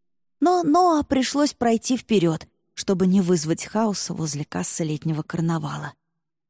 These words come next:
Хейзел помахала ему, когда он подошел.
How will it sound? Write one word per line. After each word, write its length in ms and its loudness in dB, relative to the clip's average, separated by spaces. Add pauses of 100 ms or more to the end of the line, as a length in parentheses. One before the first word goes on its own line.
(460)
Хейзел 360 2
помахала 640 0
ему, 280 -2
когда 300 -2
он 120 -2
подошел. 580 -6